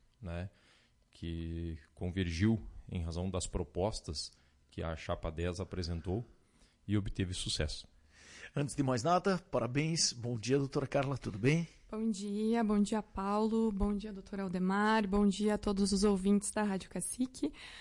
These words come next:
Speaker 3: Bom dia a todos os advogados e advogadas que compõem a subseção de Lagoa Vermelha.
Speaker 2: Uma disputa muito equilibrada, né, doutora?
Speaker 3: Sim, equilibrada. Aham. Nós já,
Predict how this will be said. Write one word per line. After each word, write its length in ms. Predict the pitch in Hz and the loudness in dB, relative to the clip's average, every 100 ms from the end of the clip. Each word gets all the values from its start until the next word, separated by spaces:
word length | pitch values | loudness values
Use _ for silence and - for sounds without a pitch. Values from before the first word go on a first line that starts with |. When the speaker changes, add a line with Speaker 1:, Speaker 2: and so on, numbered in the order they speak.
| - - | -20 0
Speaker 3:
Bom 200 | 214 240 | 6 6
dia 160 | 226 254 | 6 4
a 40 | |
todos 280 | 262 247 247 | 2 0 0
os 140 | 240 | 2
advogados 640 | 254 226 226 254 233 240 226 | 2 2 2 4 4 6 6
e 40 | |
advogadas 680 | 240 220 247 226 220 226 233 | 4 4 4 6 6 6 4
que 140 | - | 0
compõem 640 | 233 240 247 233 214 233 269 - - | -2 4 6 8 8 6 6 2 0
a 120 | 226 | 4
subseção 500 | - 220 - 226 220 | 4 4 4 4 4
de 80 | 220 | 6
Lagoa 240 | 220 220 | 6 6
Vermelha. 460 | 208 233 220 208 185 - - | 6 6 6 6 -2 -8 -4
Speaker 2:
Uma 120 | 120 | -2
disputa 460 | 117 120 - - 135 | 2 0 0 0 2
muito 420 | 131 143 139 156 | 4 4 4 4
equilibrada, 600 | 165 185 196 165 185 233 | 4 4 2 4 4 4
né, 260 | 147 131 170 | 4 4 4
doutora? 440 | 139 113 95 85 - | 0 0 -2 -4 -8
Speaker 3:
Sim, 440 | - 208 202 208 | -6 -2 0 2
equilibrada. 640 | 208 - 214 202 196 208 233 - - | 0 0 0 0 -2 -2 -4 -6 -4
Aham. 340 | 202 185 214 285 | -2 0 -2 2
Nós 220 | 262 269 | 4 4
já, 420 | 277 285 294 302 | 6 6 6 4